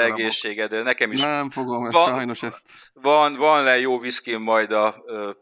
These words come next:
Speaker 2: podcast után, rá, rá, az eg-, egészségedre iszok egyet belőle. Na,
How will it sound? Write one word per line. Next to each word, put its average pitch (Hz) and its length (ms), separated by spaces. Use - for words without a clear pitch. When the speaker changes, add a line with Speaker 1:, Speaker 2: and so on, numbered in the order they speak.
Speaker 2:
podcast 117 460
után, 98 380
rá, 110 260
rá, 123 160
az 127 120
eg-, 131 160
egészségedre 123 760
iszok 98 300
egyet 87 280
belőle. 82 380
Na, 170 160